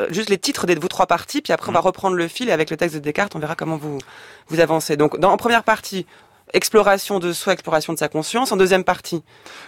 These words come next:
Speaker 2: En deuxième partie, euh, signaler que cette introspection, elle révèle le caractère illusoire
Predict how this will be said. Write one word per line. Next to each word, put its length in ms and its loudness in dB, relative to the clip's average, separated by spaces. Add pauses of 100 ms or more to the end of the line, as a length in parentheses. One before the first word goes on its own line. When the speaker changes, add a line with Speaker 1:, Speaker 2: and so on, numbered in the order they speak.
(120)
Speaker 2:
En 80 2
deuxième 280 2
partie, 600 -4
euh, 640 2
signaler 500 0
que 240 0
cette 400 -2
introspection, 840 -4 (420)
elle 200 4
révèle 480 2
le 160 -2
caractère 640 -6
illusoire 880 -2